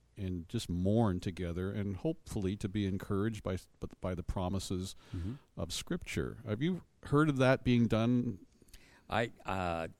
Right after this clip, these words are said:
Speaker 2: I don't know that I've heard of that specific thing, but I know that I have been parti-,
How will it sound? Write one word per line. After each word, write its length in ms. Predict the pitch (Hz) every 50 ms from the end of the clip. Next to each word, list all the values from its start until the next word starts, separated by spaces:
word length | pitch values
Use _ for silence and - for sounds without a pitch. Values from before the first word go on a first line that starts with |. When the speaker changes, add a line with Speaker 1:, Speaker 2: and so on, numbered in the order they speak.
| _ - _ -
Speaker 2:
I 80 | 101 117
don't 180 | 123 117 113
know 100 | 110 107 98
that 140 | 101 95
I've 100 | 92 92
heard 220 | 92 107 101 101 90
of 100 | 87 85
that 160 | 95 95 -
specific 520 | - - 87 - - 190 202 - 156 117
thing, 380 | - - 90 85 85 85 87 85
but 160 | 90 104 101 104
I 160 | 104 104 107
know 240 | 107 117 120 120 113
that 160 | 101 104 98
I 180 | 104 101 104
have 160 | 101 98 90 82
been 160 | 95 87 85
parti-, 300 | - - 95 - -